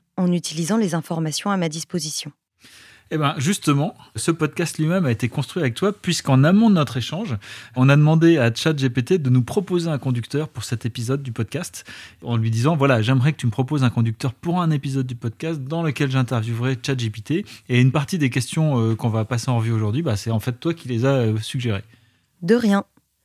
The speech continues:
Speaker 1: Je suis heureuse de pouvoir vous aider. N'hésitez pas à me poser toutes les questions que vous avez sur Chat G P T et l'I A en général. Je ferai de mon mieux pour y répondre.
Speaker 2: C'est, c'est vraiment très gentil. J'apprécie la gentillesse de l'intelligence artificielle. Alors, voilà la première question qui me vient. C'est une question de curieux.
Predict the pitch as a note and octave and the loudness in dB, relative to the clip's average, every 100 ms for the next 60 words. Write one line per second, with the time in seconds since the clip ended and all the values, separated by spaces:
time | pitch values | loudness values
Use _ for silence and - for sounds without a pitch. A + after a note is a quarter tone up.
0 | _ _ F3+ G3+ - G3 G#3+ A#3+ A3 F#3 | _ _ -2 -2 0 2 2 2 2 -2
1 | - F3 F3+ D#3+ D#3+ E3+ D3 C#3+ _ _ | -2 0 0 0 -2 -2 -2 -10 _ _
2 | _ _ _ _ _ - G#3 G3 G3+ G#3+ | _ _ _ _ _ 2 4 4 0 2
3 | B3+ A#3 G3 G3+ F#3 F#3+ - - A#3+ G#3+ | 4 4 2 2 2 0 -2 -4 -2 -2
4 | - G#3 G3 D#3 D#3+ F3 F3 G#3 F#3 - | -2 -4 -4 -4 0 0 2 0 -2 -2
5 | F3+ D#3+ E3+ E3+ E3 A#3 G#3 F#3 F3+ G3 | -2 -2 -2 -2 2 0 2 0 2 2
6 | F#3+ E3+ E3+ F3 E3 D#3 C#3+ _ - E3+ | 2 0 0 0 0 -4 -8 _ -6 -4
7 | - F3+ F#3 E3 E3 F3 G3+ - F3 D#3+ | 0 0 2 2 4 2 2 0 -2 -2
8 | D#3 - C#3+ - _ _ _ _ - - | -4 -4 -6 -8 _ _ _ _ -12 -2
9 | C3+ C3 C3+ C3+ C3+ B2 A#2 G#2+ - - | 2 2 2 2 0 0 0 -4 -14 -10
10 | - - - B2 A#2+ C3+ - D#3 C3 A2+ | -8 -8 -4 -2 0 -2 -4 -4 -2 0
11 | A#2 A2+ B2+ B2 A#2 A2+ G#2 A#2+ B2 A#2 | 0 -4 -4 -4 -2 -2 0 0 0 0
12 | G#2+ A2 - - G#2+ A2 - - - - | -4 -4 -8 -8 -8 -8 -12 -18 -18 -2
13 | B2+ C#3+ C#3 A#3 B3 C3+ F3 G#3 D3+ - | 0 2 2 2 2 -2 -2 0 -2 -4
14 | D3+ - B2 B2+ G3 A3 B2 A#2 C#3 F#3+ | -6 -2 -4 -2 -2 0 0 0 -2 0
15 | F#3+ - D#3 B2 A2 | -2 -2 -2 0 0